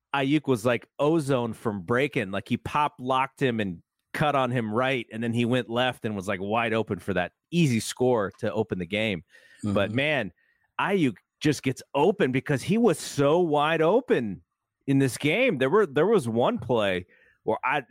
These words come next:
Speaker 1: there wasn't a guy, like, two yards around him circumference wise, and he was just, he was just wide open. And Brock's just like, "Dude," Brock didn't have to throw it hard, just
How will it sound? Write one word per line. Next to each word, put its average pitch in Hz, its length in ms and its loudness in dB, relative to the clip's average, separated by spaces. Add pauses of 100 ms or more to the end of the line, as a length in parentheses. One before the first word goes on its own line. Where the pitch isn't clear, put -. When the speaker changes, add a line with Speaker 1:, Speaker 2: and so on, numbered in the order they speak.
(100)
Speaker 1:
there 143 180 2
wasn't 165 360 2
a 110 60 -4
guy, 127 420 -2
like, 107 260 -4 (420)
two 190 280 0
yards 123 560 2
around 110 580 0
him 92 380 -4 (480)
circumference 135 720 -2
wise, 90 400 0 (240)
and 110 140 -2
he 117 140 0
was 110 200 0
just, 95 360 -4 (260)
he 120 100 0
was 110 80 -2
just 101 140 -8
wide 101 260 0
open. 117 240 -2
And 92 80 -4
Brock's 107 280 -2
just 117 160 -14
like, 120 160 -6 (260)
"Dude," 269 200 0 (100)
Brock 226 220 2
didn't 214 220 -2
have 190 120 0
to 143 80 -6
throw 156 200 2
it 131 60 2
hard, 131 140 -2
just 170 180 -10